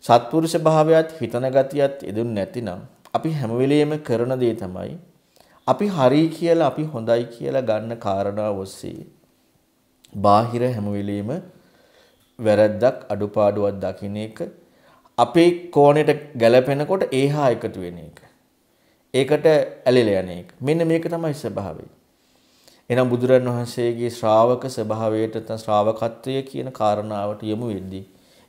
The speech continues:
ඒ සියල්ලක්ම ඉක්ම වෙනවා. ඉතින් මේ පැවැත්ම, ඒ ජීවිත පැවැත්ම හරිම සුන්දරයි. එක අවස්ථාවක දෙවි කෙනෙක් ඇවිදලා බුදුරජාන් වහන්සේගෙන් අහනවා,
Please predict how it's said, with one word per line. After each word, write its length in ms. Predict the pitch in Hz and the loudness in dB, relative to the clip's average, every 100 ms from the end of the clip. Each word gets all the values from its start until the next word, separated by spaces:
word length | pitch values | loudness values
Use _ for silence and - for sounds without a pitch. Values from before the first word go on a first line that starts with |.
| - | -6
ඒ 120 | 110 | -6
සියල්ලක්ම 640 | 110 107 101 101 98 101 123 190 - _ | -4 0 0 0 -4 -6 -8 -8 -14 _
ඉක්ම 260 | - 123 127 | -8 -8 -6
වෙනවා. 400 | 113 98 98 92 117 _ _ _ _ _ _ _ | -6 -8 -12 -18 -20 _ _ _ _ _ _ _
ඉතින් 160 | 151 180 | 0 2
මේ 120 | 185 | 2
පැවැත්ම, 520 | 180 123 135 147 170 196 170 - | 4 8 8 8 2 -2 -2 -2
ඒ 120 | 135 | -4
ජීවිත 360 | 120 127 135 135 | -2 0 -2 -2
පැවැත්ම 420 | 120 110 120 135 185 190 | 0 2 0 -2 -8 -8
හරිම 360 | - 117 123 143 | -8 -6 -4 -6
සුන්දරයි. 500 | 143 107 92 87 - - _ _ _ _ _ _ - | -8 -8 -8 -8 -12 -16 _ _ _ _ _ _ 0
එක 120 | 143 | 8
අවස්ථාවක 640 | 151 147 143 - 156 156 | 8 8 4 4 4 4
දෙවි 240 | 147 117 117 | 0 -2 -2
කෙනෙක් 340 | 131 135 135 | -4 -6 -4
ඇවිදලා 380 | 110 113 123 123 | -4 -4 -4 -4
බුදුරජාන් 440 | 110 107 113 113 | -4 -2 0 0
වහන්සේගෙන් 580 | 113 113 113 117 110 113 | -2 -8 -8 -8 -8 -8
අහනවා, 540 | 95 90 98 95 117 | -10 -10 -10 -10 -12